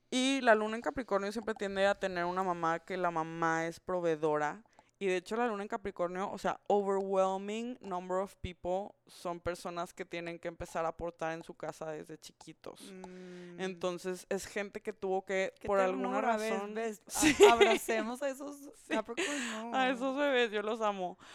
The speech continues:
Speaker 1: De alguna forma u otra, como que tienen este, mm, trip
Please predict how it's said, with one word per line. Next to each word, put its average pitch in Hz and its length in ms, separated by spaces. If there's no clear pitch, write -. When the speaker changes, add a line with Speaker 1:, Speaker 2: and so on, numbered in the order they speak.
Speaker 1:
De 220 140
alguna 220 360
forma 254 400
u 208 40
otra, 202 420
como 185 260
que 180 140
tienen 185 440
este, 196 640
mm, 156 240
trip 185 420